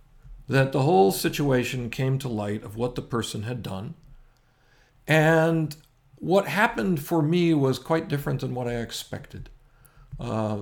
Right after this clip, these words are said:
you know, the old idea, "Revenge is sweet," not my experience.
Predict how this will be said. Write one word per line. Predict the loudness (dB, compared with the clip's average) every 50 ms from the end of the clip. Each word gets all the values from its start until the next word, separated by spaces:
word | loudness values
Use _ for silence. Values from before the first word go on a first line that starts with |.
| -6 -4
you | -2 0
know, | 2 4 4
the | 4 4 4
old | 4 4 4 4 4
idea, | 4 2 2 2 2 2 2
"Revenge | 2 0 0 -2 0 0 0 0 0 -2
is | -4 -4 -4
sweet," | -6 -4 -2 0 0 0 0 -4 -10 _ _ _ -16 -14 -14 -12 -10
not | -8 -6 -4 -2 0 0 0 0 -2 -4 -6
my | -6 -4 -4 -4
experience. | -4 -6 -8 -12 -12 -10 -10 -8 -8 -10 -10 -12 -14 -16 -18 -20